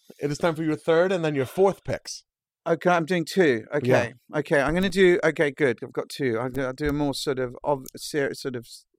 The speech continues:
Speaker 2: obvious one, and
Speaker 1: All
Speaker 2: then
Speaker 1: right.
Speaker 2: I'll do a sim-, oof. Okay.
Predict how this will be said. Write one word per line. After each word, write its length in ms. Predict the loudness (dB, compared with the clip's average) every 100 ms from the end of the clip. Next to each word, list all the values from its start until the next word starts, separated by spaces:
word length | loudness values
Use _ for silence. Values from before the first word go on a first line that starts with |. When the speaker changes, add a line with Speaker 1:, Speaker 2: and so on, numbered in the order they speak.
| _ -8
Speaker 2:
obvious 440 | -8 -4 -4 -6
one, 300 | -10 -10 -12 -10
and 60 |
Speaker 1:
All 60 | -6
Speaker 2:
then 60 | -4
Speaker 1:
right. 100 | -4
Speaker 2:
I'll 120 | -8 -10
do 100 | -8
a 100 | -8
sim-, 240 | -10 -16 -16 _ _ _ _ _ -6
oof. 580 | -4 -6 -10 -20 -20 _ _ _ _ _
Okay. 460 | -8 -6 -6 -8 -10